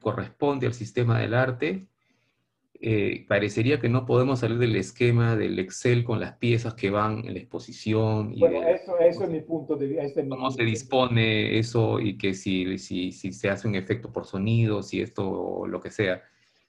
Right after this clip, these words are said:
Speaker 1: Pero creo que si, si uno pone, digamos, entre paréntesis, en tela de juicio, que, que,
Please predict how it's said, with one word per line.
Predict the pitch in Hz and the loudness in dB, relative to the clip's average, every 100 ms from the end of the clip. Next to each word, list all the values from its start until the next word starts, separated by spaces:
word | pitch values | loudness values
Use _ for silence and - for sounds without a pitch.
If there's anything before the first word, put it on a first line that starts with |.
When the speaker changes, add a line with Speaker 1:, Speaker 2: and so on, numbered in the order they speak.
| - | -4
Speaker 1:
Pero | 110 107 | 0 0
creo | 147 170 | 4 4
que | 170 131 | 4 0
si, | - 107 107 107 - _ _ | 0 0 0 -4 -14 _ _
si | _ - | _ -2
uno | 135 147 | 0 0
pone, | 147 143 143 139 123 | 2 2 2 -2 -4
digamos, | 113 113 120 117 | -2 0 2 0
entre | 98 104 | 0 -2
paréntesis, | 101 98 147 127 110 | 2 2 2 -2 -4
en | 95 | -2
tela | 120 127 | 0 2
de | 117 | 2
juicio, | - 127 120 117 113 117 _ _ _ _ _ _ _ _ _ _ _ _ - | 2 -2 0 0 0 -2 _ _ _ _ _ _ _ _ _ _ _ _ -4
que, | 120 117 - _ | -2 -2 -6 _
que, | - | -4